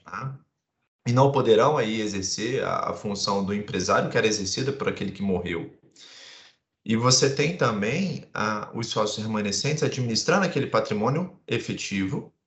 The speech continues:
que não é deles, porque era do sócio que faleceu, né? Então, há um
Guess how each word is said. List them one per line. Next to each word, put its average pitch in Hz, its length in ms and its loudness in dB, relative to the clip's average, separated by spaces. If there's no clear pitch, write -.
que 165 140 2
não 170 180 4
é 165 100 4
deles, 156 460 -4
porque - 360 -6
era 110 260 6
do 139 260 0
sócio - 500 2
que - 200 -8
faleceu, - 720 -4
né? 85 200 -16
Então, 143 600 0
há 117 220 6
um 120 280 -4